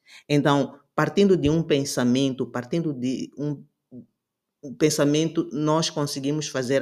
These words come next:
a conexão com o sentimento e depois vamos nos aperceber qual é o comportamento que eu tenho.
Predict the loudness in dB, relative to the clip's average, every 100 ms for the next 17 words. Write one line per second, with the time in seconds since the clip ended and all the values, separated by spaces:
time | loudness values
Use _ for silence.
0 | -2 -6 -4 -2 -4 -4 -2 -2 0 0
1 | 2 0 -6 _ _ _ _ _ -20 -8
2 | -4 -2 -2 -2 0 0 0 -2 -6 -12
3 | -12 -6 -4 0 0 0 -2 0 -2 -2
4 | -2 -4 -4 -4 -6 -8 -4 -2 -2 0
5 | 2 2 0 -4 -4 -4 -4 -4 -6 -8
6 | -6 -6 -6 -8